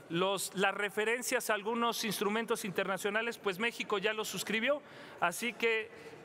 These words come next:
México desde antes de esta aprobación ya estaba obligado a cumplir con esas disposiciones internacionales. Para concluir, compañeros, quisiera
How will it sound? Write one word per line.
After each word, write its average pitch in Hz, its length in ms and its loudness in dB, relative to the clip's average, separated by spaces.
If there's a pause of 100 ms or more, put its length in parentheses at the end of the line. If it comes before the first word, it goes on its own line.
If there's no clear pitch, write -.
(200)
México 226 600 2
desde 185 720 2
antes 226 420 2
de 208 240 2
esta 208 240 2
aprobación 202 720 2
ya 202 80 4
estaba 208 340 2
obligado 185 460 2
a 185 60 0
cumplir 180 440 -2 (200)
con 160 180 2
esas 180 260 0
disposiciones 160 760 -2
internacionales. 139 840 -2 (460)
Para 180 600 4
concluir, 214 520 2 (200)
compañeros, 233 840 0 (400)
quisiera 226 540 2